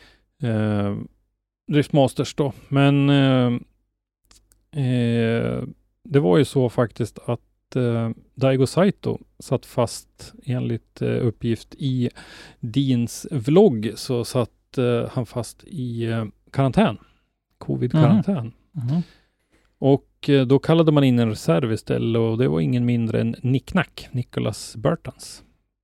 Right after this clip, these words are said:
Speaker 1: Eller Bertans.
Speaker 2: Ja, han är inte dålig.
Speaker 1: Nej, han vart ju tvåa i det här fia Intercontinental Drifting Cup,
Speaker 2: Mm.
Speaker 1: eh, som också var i Riga.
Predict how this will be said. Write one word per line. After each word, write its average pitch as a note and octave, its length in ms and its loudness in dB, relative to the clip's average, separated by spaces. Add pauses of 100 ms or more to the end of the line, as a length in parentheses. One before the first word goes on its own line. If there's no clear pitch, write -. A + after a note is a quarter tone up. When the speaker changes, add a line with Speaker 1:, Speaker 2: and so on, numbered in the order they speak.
(880)
Speaker 1:
Eller A#2 120 -8
Bertans. A2+ 300 -8
Speaker 2:
Ja, B2 200 0
han F3 100 2
är A3 40 4
inte F3+ 160 0
dålig. A#2+ 260 2 (580)
Speaker 1:
Nej, E3 360 4 (120)
han D3+ 200 0
vart D#3+ 160 2
ju G3 60 6
tvåa D3+ 560 4
i B2+ 340 2
det A#2+ 100 2
här A#2 140 0
fia A2+ 680 -2 (320)
Intercontinental A2+ 1080 -4
Drifting B2+ 380 -4
Cup, - 160 -8 (1160)
Speaker 2:
Mm. A#2+ 180 0
Speaker 1:
eh, A#2 220 -2
som A2+ 180 -4
också A2 200 -2
var D#3 140 4
i B2 60 4
Riga. C3 400 -4